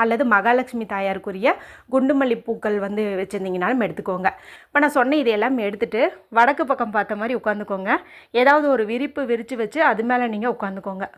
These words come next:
நார்த் ஃபேசிங் பார்த்த மாதிரி உட்காந்துட்டு, இப்ப அந்த தண்ணீர் வச்சுருக்கோம் இல்லையா, அந்த தண்ணீரில் முதல்ல ஒரு அரை ஸ்பூன் அளவுக்கு மஞ்சள் தூளை வந்துட்டு நீங்க போட்டுருங்க. அடுத்தது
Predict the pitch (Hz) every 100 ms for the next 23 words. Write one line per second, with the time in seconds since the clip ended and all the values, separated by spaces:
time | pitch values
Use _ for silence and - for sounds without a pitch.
0 | _ - 233 262 254 247 233 208 196 185
1 | 190 208 220 208 185 180 185 339 - -
2 | - - 240 269 349 - 233 214 202 190
3 | 185 - _ _ 247 269 285 247 214 226
4 | 208 190 185 220 311 175 - - 214 214
5 | 196 226 262 214 196 339 - - - 214
6 | 214 254 226 330 254 202 214 - 262 233
7 | 196 190 247 370 254 208 220 254 254 214
8 | 185 185 208 233 190 226 - _ 196 185
9 | 190 202 - _ _ _ - - 247 262
10 | 233